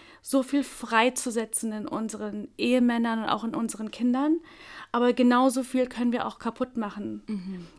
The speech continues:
Speaker 1: weil sie sind sensibel. Wir denken immer, „Oh, wir Frauen, wir sind sensibler, weil wir so emotional sind eher.“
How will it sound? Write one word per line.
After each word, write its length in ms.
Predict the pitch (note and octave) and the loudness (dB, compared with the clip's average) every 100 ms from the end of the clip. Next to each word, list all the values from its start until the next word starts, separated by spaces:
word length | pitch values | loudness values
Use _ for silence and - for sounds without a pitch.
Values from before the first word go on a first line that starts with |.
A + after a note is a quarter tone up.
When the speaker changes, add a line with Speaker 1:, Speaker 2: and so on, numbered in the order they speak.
| _ | _
Speaker 1:
weil 140 | A#3 | 2
sie 140 | A#3 A#3+ | 4 8
sind 200 | C#4 C#4 | 8 8
sensibel. 680 | B3+ A3+ G#3 G3 F3+ F3+ G3+ | 4 2 -2 -4 -4 -6 -6
Wir 120 | G#3+ | 0
denken 160 | A#3 A#3 | 2 2
immer, 200 | A#3 A#3+ | 2 2
„Oh, 60 | |
wir 140 | B3 A#3+ | 2 -2
Frauen, 340 | - B3 B3+ | 0 4 4
wir 80 | A#3+ | 4
sind 240 | A#3+ A3+ | 2 2
sensibler, 840 | A#3+ A#3 A3 B3+ A3+ B3 B3 D4 D4+ _ _ - | 2 2 2 2 4 6 6 4 0 _ _ -6
weil 120 | A3 | 2
wir 100 | A#3 | 2
so 80 | A#3 | 4
emotional 720 | A#3 A#3 - A3 A3 A#3+ C4 | 2 -2 -2 0 2 4 4
sind 340 | B3 D4 C#4+ B3 | 6 6 6 4
eher.“ 300 | B3+ C#4 | 2 2